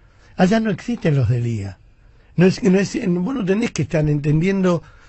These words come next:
que, que Delía, eh, puede ser que, "En este país, ahora con mis hijos", no existen esos pelotudos. La gente se acuesta a las diez de la noche porque a las seis de la mañana sale a laburar.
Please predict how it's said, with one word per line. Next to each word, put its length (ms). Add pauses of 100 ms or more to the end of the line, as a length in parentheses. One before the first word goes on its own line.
(180)
que, 320
que 160
Delía, 460
eh, 320
puede 260
ser 240
que, 280
"En 260
este 240
país, 360
ahora 300
con 140
mis 200
hijos", 300 (200)
no 100
existen 520
esos 220
pelotudos. 640 (560)
La 80
gente 380 (200)
se 160
acuesta 300
a 40
las 100
diez 140
de 100
la 0
noche 360
porque 240
a 40
las 100
seis 140
de 40
la 60
mañana 260
sale 240
a 40
laburar. 680